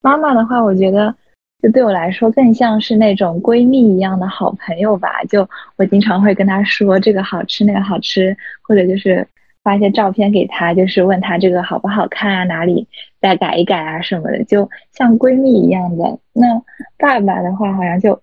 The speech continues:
不太会说这些东西，然后就可能稍微会严肃一些，但是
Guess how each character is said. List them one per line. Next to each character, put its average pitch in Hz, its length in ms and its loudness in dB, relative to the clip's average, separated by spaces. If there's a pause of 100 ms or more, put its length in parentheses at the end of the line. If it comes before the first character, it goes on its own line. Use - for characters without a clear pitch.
(160)
不 180 80 0
太 233 220 0
会 220 100 4
说 208 140 0
这 208 100 2
些 196 200 2
东 196 260 0
西， 160 300 -4
然 160 160 0
后 180 260 -4 (340)
就 214 80 0
可 196 120 -2
能 196 100 -6
稍 214 200 -2
微 220 140 2
会 208 220 2
严 175 300 0
肃 226 260 0
一 180 140 2
些， 170 340 -4 (320)
但 196 160 -2
是 180 340 -2